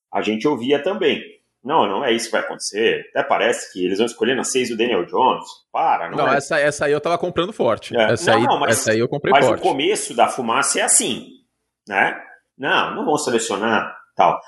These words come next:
Speaker 1: Aí depois de uma semana passa, "É, tão falando muito no
Speaker 2: Cara,
Speaker 1: Mac Jones,
Speaker 2: teve,
Speaker 1: né?"
Speaker 2: teve alguém,
Speaker 1: É.
Speaker 2: <laughs> teve alguém que falou, algum insider, não sei se foi o Jeremiah, não sei quem foi, que São Francisco não subiria pra um quarterback que não está pronto, que tem muita coisa pra arrumar. Então não subiria pelo Trey Lance e tal, subiria pelo Mac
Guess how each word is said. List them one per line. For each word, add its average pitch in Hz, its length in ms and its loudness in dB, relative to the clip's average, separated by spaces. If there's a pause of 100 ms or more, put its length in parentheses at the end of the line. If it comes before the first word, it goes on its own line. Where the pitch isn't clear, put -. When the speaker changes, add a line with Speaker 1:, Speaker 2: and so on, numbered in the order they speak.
(100)
Speaker 1:
Aí 117 160 2
depois 165 300 -2
de 170 60 -2
uma 165 100 -2
semana 156 380 0
passa, 131 360 2
"É, 127 280 0 (680)
tão 104 140 0
falando 139 340 0
muito 170 300 -2
no 220 40 -2
Speaker 2:
Cara, 226 200 4
Speaker 1:
Mac 156 80 0
Jones, 151 300 0
Speaker 2:
teve, 113 100 -2
Speaker 1:
né?" - 160 -10 (500)
Speaker 2:
teve 208 240 -2
alguém, 160 340 0 (640)
Speaker 1:
É. 139 300 0
Speaker 2:
<laughs> - 120 -12
teve 240 220 -2
alguém 180 360 2
que 165 120 -10
falou, 127 420 2
algum 113 280 -4
insider, 113 760 -2
não 120 120 -14
sei - 140 -2
se - 60 -8
foi 165 120 2
o - 40 -4
Jeremiah, 117 360 0
não 185 60 -2
sei - 140 -2
quem 202 140 -4
foi, 107 240 2 (440)
que - 120 -6
São 208 200 2
Francisco 196 480 0
não 202 160 2
subiria 170 720 0 (200)
pra 165 120 0
um 165 80 -6
quarterback 151 400 0
que - 60 -14
não 160 40 -4
está 156 180 0
pronto, 135 600 -4
que - 120 -20
tem 127 80 -4
muita 147 160 2
coisa 143 200 0
pra 160 80 2
arrumar. 127 260 0
Então 131 180 -2
não 170 80 -4
subiria 156 380 0
pelo 143 180 -2
Trey 139 240 -2
Lance 127 380 0
e - 20 -16
tal, 104 140 4
subiria 147 300 -4
pelo 180 180 -2
Mac 175 160 -4